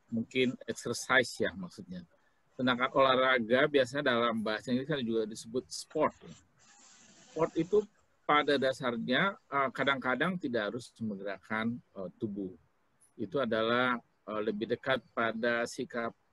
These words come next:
melatih sikap mental untuk sportif kan ya. Nah, sport ini adalah olahraga yang menjadi, eh, yang dipertandingkan dalam olimpiade misalnya ya, dalam, eh, misalnya sea Games,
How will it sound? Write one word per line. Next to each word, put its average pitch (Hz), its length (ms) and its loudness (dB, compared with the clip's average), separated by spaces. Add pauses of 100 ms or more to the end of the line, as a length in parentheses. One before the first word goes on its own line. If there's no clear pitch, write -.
(140)
melatih 117 400 -2
sikap 123 380 -8
mental 113 720 0
untuk 117 260 -2
sportif 143 600 -2 (160)
kan 90 160 -8
ya. 80 100 -12 (840)
Nah, 120 200 0
sport - 360 -2
ini 156 240 2
adalah 139 400 4
olahraga 131 800 4
yang 147 340 4
menjadi, 139 800 2 (640)
eh, 131 260 2
yang 135 160 4
dipertandingkan 139 1080 0
dalam 123 320 2
olimpiade 127 960 0
misalnya 117 480 -6
ya, 104 260 -6
dalam, 101 640 -10 (100)
eh, 101 380 -14 (640)
misalnya 101 480 -8
sea 143 240 -2
Games, 123 600 -2